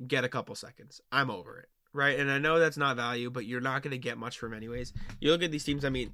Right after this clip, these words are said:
<coughs> give me a team, Sam, and I can give you a potential package you can get back for Schroeder. I've got the trade, I've got my trade machine open.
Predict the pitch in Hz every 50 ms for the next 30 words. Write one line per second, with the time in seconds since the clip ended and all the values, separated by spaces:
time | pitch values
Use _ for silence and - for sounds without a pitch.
0 | - - - - - 202 160 123 160 185 196 214 190 151 - 170 160 156 160 151
1 | 143 117 113 110 113 113 120 - 127 123 135 139 131 127 123 110 117 - 127 120
2 | - 120 110 - 120 117 120 - 110 117 113 113 110 127 - 113 107 101 - 107
3 | - - 104 98 95 95 95 101 123 127 131 127 - - - 120 117 120 - 139
4 | 139 135 170 160 147 147 139 135 - - 156 156 147 139 135 131 - 135 131 123
5 | 117 117 117 - 110 101 110